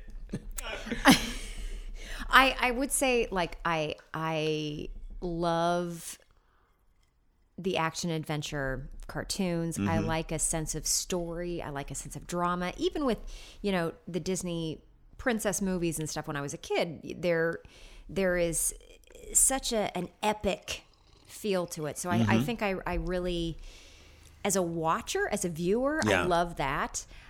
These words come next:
Speaker 1: Um,
Speaker 2: And how about as a voicer?
Speaker 1: As a voicer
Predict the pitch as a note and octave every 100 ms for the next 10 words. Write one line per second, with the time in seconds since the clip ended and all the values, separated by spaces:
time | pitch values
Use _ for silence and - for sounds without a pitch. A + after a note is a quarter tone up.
0 | - F#3+ F#3+ F3+ F3+ - _ - A#2+ A#2+
1 | A#2+ A2 G#2 G2 F#2 G#2 G#2+ - B1 -
2 | - - G3+ A#3+ A3+ G#3 F3 A3 G4+ B4
3 | - E3+ D#3+ F#3+